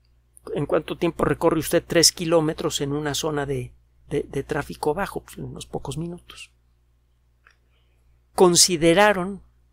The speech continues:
que una fuente de comida rápida está cercana a un individuo que vive en una comunidad suburbana,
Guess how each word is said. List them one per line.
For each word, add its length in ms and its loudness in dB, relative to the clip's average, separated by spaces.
que 140 -2
una 180 0
fuente 380 0
de 100 -4
comida 400 0
rápida 520 0
está 480 4
cercana 880 0
a 80 0
un 160 2
individuo 580 -2
que 120 0
vive 220 2
en 80 0
una 420 -2
comunidad 500 2
suburbana, 760 4